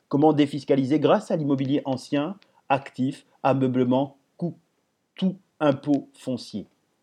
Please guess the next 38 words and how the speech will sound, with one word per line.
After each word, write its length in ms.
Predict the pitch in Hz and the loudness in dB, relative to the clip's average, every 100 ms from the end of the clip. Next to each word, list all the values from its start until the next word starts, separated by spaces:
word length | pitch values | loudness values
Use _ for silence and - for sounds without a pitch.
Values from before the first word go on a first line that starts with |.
| _ _ _ _ 120 | _ _ _ _ 2
Vous 60 | |
voyez 180 | 151 185 | 4 4
ici, 260 | 160 - - | 0 -6 0
quatre-vingt-deux 600 | 175 - 143 139 139 147 | 0 2 2 2 4 4
euros 220 | 135 131 | 4 2
sur 180 | 143 120 | -2 -2
vente, 300 | 151 175 - _ | 0 -2 -8 _
trois 280 | - 127 196 | -4 4 4
cent 340 | - - 190 175 | 4 -2 -2 -2
trente-deux 600 | - 165 165 127 165 - | -4 -2 -2 2 2 4
euros 320 | 170 143 165 | 4 4 2
de 100 | 139 | 0
commission 720 | 131 175 170 160 - 202 220 _ _ _ - | 0 -2 -2 -6 -6 -6 -6 _ _ _ 0
par 200 | 147 123 | 2 2
vente, 340 | 127 131 117 _ _ _ - | -2 -2 -4 _ _ _ -18
deux 280 | 113 156 220 | -2 2 2
cent 220 | 226 196 | 0 -2
sept 360 | - - 135 - | -2 0 0 2
euros 420 | 160 143 165 190 - | 4 6 6 4 0
de 100 | 127 | -6
commission 540 | - 170 165 - 196 | -2 -2 -2 -4 -4
par 280 | 196 156 123 | 0 0 0
vente, 460 | 113 143 147 127 _ _ _ _ | 0 0 0 -2 _ _ _ _
cent 240 | - 185 180 | -2 0 4
quatre-vingt-dix-huit 1300 | 170 - 143 135 120 123 175 185 147 147 190 214 _ | 2 4 2 2 0 -2 0 0 0 0 0 0 _
euros 520 | 151 151 123 156 156 - - | 4 4 6 2 0 -10 -8
de 80 | 123 | -6
commission 540 | 120 170 156 143 - 147 | -2 -2 0 -2 -2 0
par 240 | 147 120 | 0 0
vente, 400 | 107 120 104 - _ _ - | -2 -4 -4 -12 _ _ -4
pour 160 | 139 | 0
un 60 | 143 | 0
produit 360 | - 160 196 | 2 2 2
que 80 | 202 | -4
vous 140 | 127 127 | -2 0
n'avez 200 | 113 113 | 0 0
pas 200 | 160 190 | -2 -2
créé, 580 | - 190 180 170 175 | -4 -2 0 -2 -2